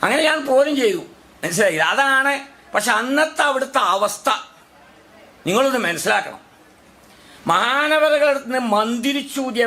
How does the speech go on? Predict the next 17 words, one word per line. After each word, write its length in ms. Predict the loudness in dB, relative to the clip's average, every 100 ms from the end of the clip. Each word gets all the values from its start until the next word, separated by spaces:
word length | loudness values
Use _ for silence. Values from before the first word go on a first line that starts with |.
| 2
വെള്ളത്തിന് 500 | 0 -2 -4 -4 -4
വേണ്ടി 300 | -2 -4 -4
സഹാറമ്പൂർ 880 | -2 -2 0 0 0 -2 -2 0 0
അങ്ങാടിയിൽ 580 | 0 0 0 0 -2 -2 0
നീണ്ട 560 | 0 2 2 2 2
ലൈന. 320 | 0 0 -2 -4 -8 -20 -20 -20 -20 -16 -2
പോലീസാണ് 640 | 2 4 2 0 -2 0 0
നിയന്ത്രിക്കുന്നത്. 560 | -2 -4 -6 -10 -14 -16 -20 -20 -20 -20 -20 -20 -20 -20 -20 -6 0
പാകിസ്ഥാനിൽ 760 | 2 2 -2 -4 -2 0 0
നിന്നാണ് 260 | 0 0 2 0
വണ്ടികൾ 340 | -2 -2 0
വന്നിരിക്കുന്നത്. 380 | -2 -6 -12 -20 -20 -20 -20 -20 -20 -20 -20 -20 -20 -20 -20 -20 -20 -20 -12 0
പാകിസ്ഥാനിൽ 880 | 2 2 0 -2 -2 2 2 2 0
നിന്ന് 220 | 2 2 2
വണ്ടി 440 | 2 0 -2 0
വന്ന് 300 | 2 0 -2
ഒന്നായിട്ട് 880 | -2 -2 0 2 4 2 2 0